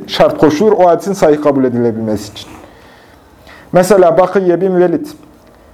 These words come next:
e, tedlis, tesviye tedlisi yapan ravilerden birisidir. Kendisi sikadır. İlim dağarcığıdır aynı zamanda, büyük alimlerdendir. E, fakat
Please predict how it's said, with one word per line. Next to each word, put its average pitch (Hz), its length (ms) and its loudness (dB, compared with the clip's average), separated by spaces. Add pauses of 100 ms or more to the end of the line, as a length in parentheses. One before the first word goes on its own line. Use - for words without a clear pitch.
(320)
e, 131 320 2
tedlis, 180 680 -4 (360)
tesviye 170 400 2
tedlisi 165 380 0
yapan 160 460 2
ravilerden 151 600 0
birisidir. 127 380 -4
Kendisi 170 340 -2
sikadır. 151 500 -2 (920)
İlim 175 300 2
dağarcığıdır 120 520 0
aynı 113 220 -2
zamanda, 110 400 -2
büyük 147 220 0
alimlerdendir. 110 880 -2 (800)
E, 120 340 0
fakat 214 440 0